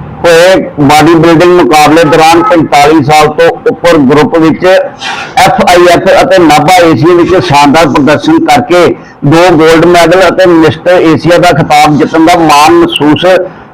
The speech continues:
ਕਰਦੇ ਹੋਏ ਅੱਜ ਪਿੰਡ ਸੁਜਾਨਪੁਰ ਦੇ ਨੌਜਵਾਨ ਸਰਪੰਚ ਮਨਿੰਦਰ ਸਿੰਘ ਸਮੇਤ ਪਿੰਡ ਵਾਸੀਆਂ ਨੇ ਗੋਲਡ ਮੈਡਲ ਵਿਜੇਤਾ ਹੈੱਡ ਕਾਂਸਟੇਬਲ ਦਿਦਾਰ ਸਿੰਘ ਨੂੰ ਗੁਰੂ ਘਰ ਦੀ ਬਖਸ਼ਿਸ਼ ਸਰੋਪਾ ਪਾ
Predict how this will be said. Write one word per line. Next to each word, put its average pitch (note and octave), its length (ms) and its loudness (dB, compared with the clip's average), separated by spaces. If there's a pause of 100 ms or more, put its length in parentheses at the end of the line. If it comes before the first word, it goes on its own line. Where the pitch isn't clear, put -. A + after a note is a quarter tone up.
(120)
ਕਰਦੇ D#3+ 320 0
ਹੋਏ F3 440 2
ਅੱਜ D#3+ 160 0
ਪਿੰਡ D#3+ 400 0
ਸੁਜਾਨਪੁਰ D3+ 600 0
ਦੇ F3+ 100 0
ਨੌਜਵਾਨ D3+ 600 2
ਸਰਪੰਚ D3+ 560 -2 (520)
ਮਨਿੰਦਰ E3 560 2
ਸਿੰਘ F#3 280 0
ਸਮੇਤ E3 420 0
ਪਿੰਡ D#3+ 260 0
ਵਾਸੀਆਂ E3+ 520 0
ਨੇ F#3+ 180 0
ਗੋਲਡ D#3+ 640 2
ਮੈਡਲ D#3 420 0
ਵਿਜੇਤਾ D3 500 -2
ਹੈੱਡ E3 340 0
ਕਾਂਸਟੇਬਲ D3+ 720 0
ਦਿਦਾਰ C#3 400 0
ਸਿੰਘ D#3+ 200 0
ਨੂੰ D#3+ 280 2
ਗੁਰੂ C#3+ 260 0
ਘਰ E3 180 0
ਦੀ C3+ 160 0
ਬਖਸ਼ਿਸ਼ C#3+ 500 0
ਸਰੋਪਾ D3 580 0
ਪਾ - 520 0